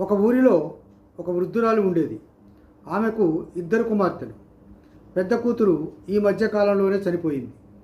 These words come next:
చిన్న కూతురు వేరే ఊరిలో ఉంటుంది. ఆ కూతురిని చూడటానికి బయలుదేరింది.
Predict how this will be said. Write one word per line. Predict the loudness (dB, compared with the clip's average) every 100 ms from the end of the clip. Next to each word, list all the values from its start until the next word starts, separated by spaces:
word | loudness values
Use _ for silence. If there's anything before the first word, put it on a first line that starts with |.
| -20 -20 -20 -6 -2
చిన్న | -2
కూతురు | -2 -2 0
వేరే | 4 4 4
ఊరిలో | 2 0 0
ఉంటుంది. | -2 -4 -8 -12 -14 _ _ -20 -20 -8
ఆ | -8
కూతురిని | -4 -2 0 -2
చూడటానికి | 0 -2 2 0 2 0 0 -2 -14 -20 -20 -20 -10
బయలుదేరింది. | -2 2 2 0 -2